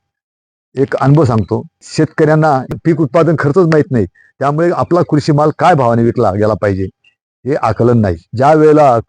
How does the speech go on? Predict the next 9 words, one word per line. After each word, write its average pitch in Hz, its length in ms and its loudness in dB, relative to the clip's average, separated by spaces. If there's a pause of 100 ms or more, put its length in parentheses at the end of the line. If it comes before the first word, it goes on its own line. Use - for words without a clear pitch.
(180)
शेतकरी 139 580 -2 (560)
हा 123 220 -4
कृषी 135 200 0
माल 117 240 0 (100)
विकून 127 440 -2 (260)
मार्केटमधून 120 540 0
येतो 110 380 0 (500)
आणि 139 240 0
घरी 104 440 0